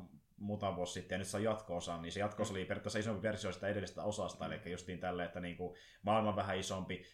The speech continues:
Speaker 1: ö, gameplay on vähän smoothimpaa ja näin edespäin, että se on niinku selvästi
Speaker 2: Mm.
Speaker 1: parempi peli, koska niillä on ollut kaikki valmiina jo siinä, niin tässä on vaan sama
Speaker 2: Mm.
Speaker 1: tilanne, että nyt kun kaikki on valmiina, niin pystyy vaan hioa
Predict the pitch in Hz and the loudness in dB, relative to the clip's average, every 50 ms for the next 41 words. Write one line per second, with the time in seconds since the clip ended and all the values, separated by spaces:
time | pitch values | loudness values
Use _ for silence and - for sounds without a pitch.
0 | - - 95 98 95 95 92 87 82 76 80 87 98 90 120 123 123 104 98 98 | -6 0 4 4 6 6 4 2 0 -2 -4 -6 0 0 2 2 2 2 2 0
1 | 92 90 98 92 - 110 107 104 98 98 92 - 87 85 87 87 90 87 87 87 | 2 4 2 2 2 2 2 2 2 0 -2 0 0 0 2 2 2 0 0 -2
2 | - - 85 82 - 92 98 95 107 101 90 101 107 107 104 - - - 95 98 | -2 -4 -4 -2 -2 -2 0 2 2 2 4 4 2 2 2 0 -2 -6 -6 -10
3 | - - - - - - 110 107 98 95 98 95 123 117 110 98 90 - - - | -12 -14 -16 -8 0 2 4 4 4 2 2 0 2 2 2 2 0 -2 -2 -2
4 | 98 98 98 101 95 - 104 - 113 113 131 131 107 90 87 85 82 80 80 - | -2 0 0 0 0 0 0 0 4 4 6 6 6 4 2 -2 -2 -4 -4 -4
5 | 90 87 80 82 87 87 98 101 101 107 104 98 98 107 107 104 95 113 107 107 | -4 -6 -6 -6 -6 -4 -4 -4 -2 0 0 2 2 2 2 2 2 2 2 2
6 | 101 98 90 98 101 107 - - 127 113 - 117 107 110 113 113 113 104 95 92 | 2 2 0 -2 -4 -6 -2 -2 -2 0 2 0 2 4 4 4 4 4 2 0
7 | 92 87 98 92 - 107 104 101 101 107 120 123 107 92 82 | 0 -2 -4 -4 0 2 2 2 2 2 2 4 4 4 4